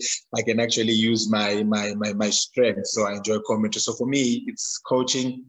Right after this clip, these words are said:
and, uh, and commentary. And, uh, I'm hoping that within the next couple of years, I'll have, uh,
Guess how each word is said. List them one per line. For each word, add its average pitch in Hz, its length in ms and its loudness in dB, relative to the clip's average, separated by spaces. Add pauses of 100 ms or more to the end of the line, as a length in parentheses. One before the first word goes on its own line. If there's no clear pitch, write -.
(400)
and, 107 320 0
uh, 104 280 -2
and 107 200 -4
commentary. 110 520 0
And, 104 360 -2
uh, 98 260 -6 (540)
I'm 104 100 -4
hoping 113 420 0
that 107 260 0
within 107 240 -2
the 104 80 0
next 104 260 -2
couple 107 300 -4
of 104 140 -4
years, 101 340 0
I'll 95 200 -6
have, 92 280 -10
uh, 98 300 -10